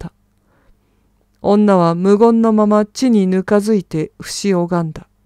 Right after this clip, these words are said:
長老は立ち上がると、血のみごを抱いた丈夫そうな一人の女を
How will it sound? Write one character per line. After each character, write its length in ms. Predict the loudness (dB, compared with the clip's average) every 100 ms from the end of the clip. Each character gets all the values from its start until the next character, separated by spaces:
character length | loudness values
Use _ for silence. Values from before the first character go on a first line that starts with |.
| _ _ _ _ _ _ _ _ _ _ _ _
長 260 | 0 4 6
老 200 | 6 4
は 100 | 2
立 220 | 0 -4
ち 160 | -2 -2
上 100 | 0
が 140 | 0
る 100 | -2
と、 220 | -4 -6 -6 _ _ _
血 160 | -4 0
の 140 | 2
み 180 | 2 0
ご 200 | 0 0
を 60 |
抱 200 | 0 -2
い 60 | -4
た 240 | -2 -4
丈 260 | -2 2 2
夫 160 | 2 -2
そ 220 | 0 0
う 40 |
な 200 | 0 -2
一 260 | -6 -4 -2
人 160 | 0
の 220 | -2 -2 -2
女 260 | 0 -2
を 220 | -2 -6